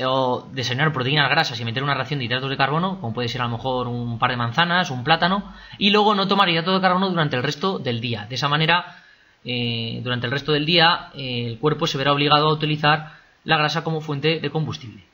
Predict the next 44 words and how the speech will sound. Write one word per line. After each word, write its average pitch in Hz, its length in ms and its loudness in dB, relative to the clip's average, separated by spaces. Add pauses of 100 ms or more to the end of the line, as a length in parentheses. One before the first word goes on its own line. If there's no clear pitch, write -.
(1300)
Eh, 247 420 -6
esto 165 240 -2
que - 80 2
no 165 80 0
sea 180 140 2
de 175 40 2
manera 151 320 2
plana, 131 280 -2
¿de 107 40 -8
acuerdo? 143 260 -2
A 127 40 0
lo 123 60 -2
mejor 117 180 -4
hacerlo 139 300 -2
el 135 80 -2
lunes 139 200 -2
y 143 60 -2
el 135 60 -2
martes, 185 440 0
luego 127 180 -2
el 123 60 -6
miércoles 131 540 -4
hacemos 127 460 -8
una 123 460 -4 (360)
alimentación 123 500 -4
normal 185 580 0 (260)
de 110 500 -4 (520)
consumir 123 720 -6
una 127 180 -2
ración 123 220 -4
de 120 80 -4
hidratos 123 320 -2
tanto 117 240 -4
en - 20 -2
la 117 100 -2
comida 123 460 -2
como 120 180 -6
en 113 60 -2
la 120 80 -2
cena 190 400 2
o 123 260 -2
en 123 120 -4
el 123 100 -4
desayuno. 156 480 0